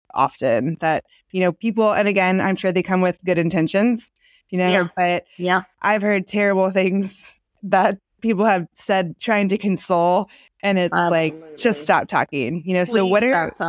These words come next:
Speaker 2: talking.
Speaker 1: what are some of
Speaker 2: Yes.
Speaker 1: these things?
Speaker 2: Some of the things are,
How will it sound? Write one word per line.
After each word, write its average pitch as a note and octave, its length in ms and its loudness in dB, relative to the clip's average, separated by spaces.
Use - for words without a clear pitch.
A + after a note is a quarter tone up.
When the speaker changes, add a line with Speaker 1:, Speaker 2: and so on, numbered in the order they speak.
Speaker 2:
talking. - 180 -12
Speaker 1:
what G#3+ 180 2
are C#4+ 120 2
some C#4 220 0
of C#4 60 0
Speaker 2:
Yes. B3 40 4
Speaker 1:
these G#3+ 280 0
things? D3 720 -2
Speaker 2:
Some - 380 0
of C#4 80 2
the C4+ 100 2
things G#3+ 500 0
are, F3+ 600 2